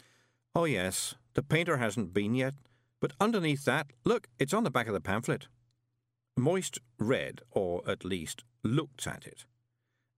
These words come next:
"It's one of their own languages," she said. "It's all a bit mystic.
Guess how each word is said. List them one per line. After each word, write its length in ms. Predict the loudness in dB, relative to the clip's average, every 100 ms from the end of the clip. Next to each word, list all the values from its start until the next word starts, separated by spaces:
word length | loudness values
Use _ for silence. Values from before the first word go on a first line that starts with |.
| _ _
"It's 540 | -2 0 -2 -6 -6 -2
one 180 | 0 2
of 60 |
their 140 | 2 2
own 120 | 2
languages," 680 | 0 0 0 0 -2 -4 -10
she 180 | -6 -2
said. 260 | -2 -2 -8 _ _ _
"It's 380 | 0 0 -4 -6 -2
all 140 | 0
a 60 | 2
bit 200 | 0 0
mystic. 460 | 0 0 -2 -4